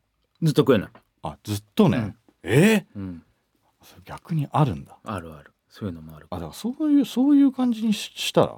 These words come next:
Speaker 1: うん。
Speaker 2: いいんじゃない？
Speaker 1: うん。そうだね。
Speaker 2: 嫌な思いしないもんね。
Speaker 1: そうだね。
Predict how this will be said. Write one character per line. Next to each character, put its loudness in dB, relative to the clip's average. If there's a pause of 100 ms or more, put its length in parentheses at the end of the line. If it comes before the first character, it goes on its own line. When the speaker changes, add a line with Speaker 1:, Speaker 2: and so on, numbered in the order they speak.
Speaker 1:
う -6
ん。 -6 (420)
Speaker 2:
い -6
い -2
ん -4
じ -10
ゃ -12
な -16
い？ -12 (140)
Speaker 1:
う -10
ん。 -8 (920)
そ -20
う -18
だ -20
ね。 -18 (380)
Speaker 2:
嫌 2
な 4
思 2
い 2
し -2
な 6
い 4
も -6
ん -10
ね。 -6
Speaker 1:
そ 2
う 2
だ -6
ね。 -4